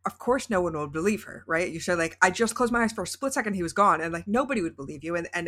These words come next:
everybody here seems to be on edge anyway, because they're cold and they're hungry and, like, everything's kind of not going that well. So this is something, like, you would, y-, you would feel tremendous guilt having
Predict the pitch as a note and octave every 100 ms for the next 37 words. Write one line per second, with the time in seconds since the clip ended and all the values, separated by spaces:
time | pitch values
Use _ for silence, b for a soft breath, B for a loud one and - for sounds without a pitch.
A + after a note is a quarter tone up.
0 | - F3+ F#3 E3+ D#3 - D#3+ D3+ E3 D#3+
1 | - C#3+ C#3+ C#3+ - B B B - E3
2 | D#3+ - D3+ C#3+ - G3+ F#3+ A#2+ C3 C3+
3 | - C3+ D#3 D#3 B3 A#3+ G#3 D#3+ D3 C#3+
4 | G3+ G3+ F3+ E3 D#3 D3 C#3 D3 - E3+
5 | F3 E3+ D#3 - D3+ C#3+ C#3+ - G3+ G3+
6 | F3+ D3+ D#3 D3+ B B B B - -
7 | D#3+ D3+ D3+ _ D3+ F#3+ F#3+ F#3+ F3 D#3+
8 | D3+ F3 F#3 F3 E3+ _ _ _ - -
9 | F3 A3 B3 G3+ G3 F#3 F3 D#3+ D3+ C#3+
10 | - D3+ C#3 - D3 C#3 C3+ C#3